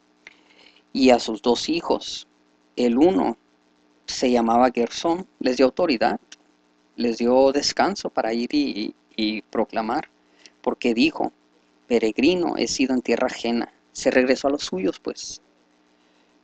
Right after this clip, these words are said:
y pues dejó a, a su esposa ir, no quiere decir que quedaron en malos términos. Y el otro se llamaba Eliezer, porque dijo, "El Dios de mi padre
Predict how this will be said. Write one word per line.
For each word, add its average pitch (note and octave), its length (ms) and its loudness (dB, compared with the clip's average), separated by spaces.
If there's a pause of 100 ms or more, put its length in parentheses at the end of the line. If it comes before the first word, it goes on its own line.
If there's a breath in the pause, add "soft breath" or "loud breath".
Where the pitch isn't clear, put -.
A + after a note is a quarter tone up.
(240)
y B2+ 180 6
pues A#2 260 0
dejó A#2+ 400 4
a, B2 220 6
a A2 260 -2
su - 140 -8
esposa - 340 -4
ir, E3+ 340 0
no C#3+ 160 -2
quiere C#3+ 240 0
decir A#2+ 280 -2
que C3 140 -2
quedaron B2 420 2
en A#2 100 2
malos A2+ 260 -2
términos. D#3 580 -2 (640 soft breath)
Y A#2+ 160 4
el A#2 100 6
otro D3+ 420 4 (400)
se A#2+ 400 0
llamaba A2+ 380 2
Eliezer, A2+ 600 -2 (640)
porque A2+ 260 -2
dijo, B2 340 2
"El A2+ 100 -2
Dios C3 340 -2
de D#3 60 -2
mi B2+ 140 0
padre C#3 400 -2